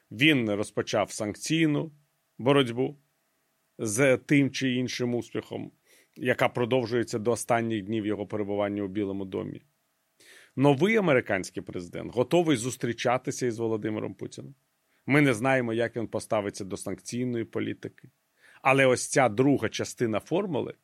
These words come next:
не допустити прямого конфлікту між Росією і Сполученими Штатами, не допустити справу до ймовірного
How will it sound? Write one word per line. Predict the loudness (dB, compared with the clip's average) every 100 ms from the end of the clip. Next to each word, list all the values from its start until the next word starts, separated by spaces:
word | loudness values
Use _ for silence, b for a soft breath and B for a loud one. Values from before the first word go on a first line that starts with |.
| _ _ -6
не | 2 4 4
допустити | 2 -2 -4 -2 -2 -2
прямого | -2 -2 0 0
конфлікту | -2 -6 -4 -6 -4 -4
між | -4 -4
Росією | -6 -4 -4 -4
і |
Сполученими | -4 -6 -6 -6 -6 -6 -8
Штатами, | -8 -8 -8 -12 -12 b b
не | 0 2 4
допустити | 0 -2 -2 -2 -2
справу | -6 2 4 4 2
до | 0
ймовірного | 0 0 -2 -2 -4 -4 -6 -12